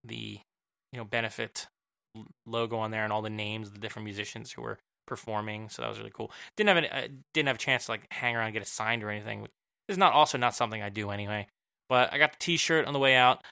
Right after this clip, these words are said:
because there's no re-entry policy. You're like, "Can't get back in there, man." Also, something I've not encountered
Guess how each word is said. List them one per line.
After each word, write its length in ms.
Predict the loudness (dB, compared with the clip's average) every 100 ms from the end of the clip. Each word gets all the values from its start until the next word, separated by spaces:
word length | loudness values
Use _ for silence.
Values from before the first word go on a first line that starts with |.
| _ -4
because 500 | 4 6 6 4 -2
there's 240 | 0 0 2
no 260 | 4 6
re-entry 460 | 6 6 6 4 0
policy. 440 | 4 4 4 0
You're 220 | -4 -4 -8
like, 140 | -8 _ -20 -20 _ _ _ _ _
"Can't 180 | -4 0
get 120 | 2
back 200 | 4 4
in 140 | 4 4
there, 180 | 4 4
man." 320 | 0 -2 -4 _ _ _ _ _ _ _ _
Also, 320 | 0 2 4 4
something 420 | 4 2 4 4
I've 100 | 6
not 200 | 6 4
encountered 520 | 2 4 4 2 -2